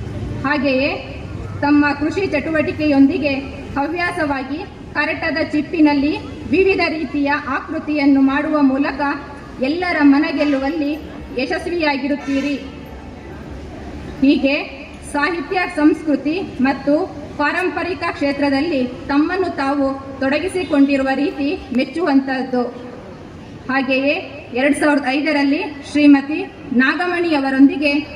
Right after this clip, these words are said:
ಸಪ್ತಪದಿ ತುಳಿಯುವ ಮೂಲಕ ದಾಂಪತ್ಯ ಜೀವನಕ್ಕೆ ಕಾಲಿರಿಸಿದ ತಾವುಗಳು ವಿದ್ವತ್ ಚಂದ್ರ, ವಿಖ್ಯಾತ್ ಚಂದ್ರ ಮತ್ತು ವಿಜೇತ್ ಚಂದ್ರ ಎಂಬ ಮೂರು ಮುದ್ದಾದ ಮಕ್ಕಳೊಂದಿಗೆ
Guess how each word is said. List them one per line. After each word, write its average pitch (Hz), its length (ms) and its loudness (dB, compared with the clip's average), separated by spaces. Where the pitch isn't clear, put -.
ಸಪ್ತಪದಿ 349 580 -2
ತುಳಿಯುವ 294 360 6
ಮೂಲಕ 285 300 4
ದಾಂಪತ್ಯ 349 500 0
ಜೀವನಕ್ಕೆ 285 520 4
ಕಾಲಿರಿಸಿದ 277 500 0
ತಾವುಗಳು 277 460 2
ವಿದ್ವತ್ 302 520 0
ಚಂದ್ರ, 269 260 8
ವಿಖ್ಯಾತ್ 339 500 -2
ಚಂದ್ರ 269 260 6
ಮತ್ತು 311 280 0
ವಿಜೇತ್ 349 440 0
ಚಂದ್ರ 285 240 10
ಎಂಬ 294 140 10
ಮೂರು 370 240 4
ಮುದ್ದಾದ 320 380 0
ಮಕ್ಕಳೊಂದಿಗೆ 285 640 2